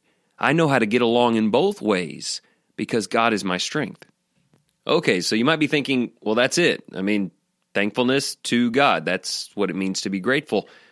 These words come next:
But there's actually one more level. This is level three gratitude. It includes everything we've said so far, but that's just not enough. We can do better. We can excel still more in gratitude, and that means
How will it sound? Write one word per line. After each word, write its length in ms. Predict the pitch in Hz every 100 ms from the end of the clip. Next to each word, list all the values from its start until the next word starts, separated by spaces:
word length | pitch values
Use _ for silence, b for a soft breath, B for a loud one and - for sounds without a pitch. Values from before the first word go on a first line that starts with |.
| B
But 140 | 117
there's 180 | 120 123
actually 480 | - - 196 180 180
one 460 | 117 107 135 143 143
more 260 | 131 131
level. 360 | 127 107 85 76
This 260 | 92 143 110
is 240 | 92 - -
level 500 | 98 123 151 170 165
three 480 | - 131 139 135
gratitude. 800 | 117 107 101 98 87 - 85 95 -
It 100 | 104
includes 480 | 101 - 123 123 98
everything 460 | 104 113 165 156 151
we've 180 | 123 -
said 220 | 113 107
so 140 | 110
far, 380 | - 156 151 - b b b -
but 120 | 113
that's 160 | 151
just 200 | - 220
not 180 | 190 175
enough. 500 | 139 104 143 104 - - _ _ _ -
We 200 | 101 143
can 180 | 196
do 140 | 175 160
better. 400 | 107 123 95 82
We 200 | - 135
can 160 | 202
excel 640 | 175 - - - 127 135 139
still 460 | - - 120 127
more 340 | 131 113 107 107
in 220 | 101 95
gratitude, 680 | 95 104 107 95 101 98 95
and 200 | 90 87
that 220 | 98 120
means 420 | 117 107 107 95